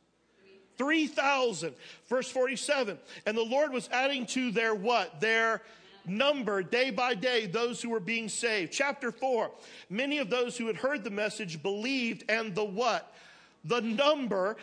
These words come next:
of the men came to, to be about five thousand. And again, keep reading. I could read just verse after verse after verse through the book of Acts.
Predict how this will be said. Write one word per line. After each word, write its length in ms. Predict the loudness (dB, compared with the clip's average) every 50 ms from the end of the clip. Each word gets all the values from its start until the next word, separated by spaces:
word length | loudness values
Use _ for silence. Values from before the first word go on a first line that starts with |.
| -12 -2 0
of 240 | 0 2 2 0
the 80 | -2 -2
men 400 | -2 0 2 2 2 2 0 -2
came 340 | -4 -2 -2 -2 -2 -2 -6
to, 320 | -4 -2 -2 -2 -2 -6 -10 -8
to 80 | -6
be 140 | -4 0 -2
about 380 | 0 0 0 -2 -2 -4 -4 -4
five 400 | 0 0 2 2 0 0 -2 -4 -12 -8 -4
thousand. 600 | 0 0 2 2 2 0 -2 -4 -6 -8 -10 -12 -18 -20 -20 -20 -20 -20 _ _ _ _ _
And 140 | -4 -2 -2
again, 400 | -2 -2 0 2 2 2 2 0 -6 -14 -20 -20 _ _
keep 320 | -8 -2 0 0 0 0 -2
reading. 440 | -2 0 0 0 -2 -4 -6 -12 -14 -20 _ _ -4
I 80 | -4
could 140 | -2 -2 -4
read 180 | -4 -4 -4 -4
just 180 | -4 -6 -8
verse 340 | -4 -2 0 0 0 0 -2
after 220 | -4 -4 -4 -6
verse 320 | -6 -2 -2 -2 -2 -2 -4
after 240 | -6 -6 -4 -4 -6
verse 300 | -2 -2 -2 -2 -4 -6
through 200 | -6 -4 -2 -2
the 80 | -2
book 220 | -2 -2 -4 -4 -4
of 140 | -6 -2
Acts. 340 | 0 2 2 2 0 -2 -8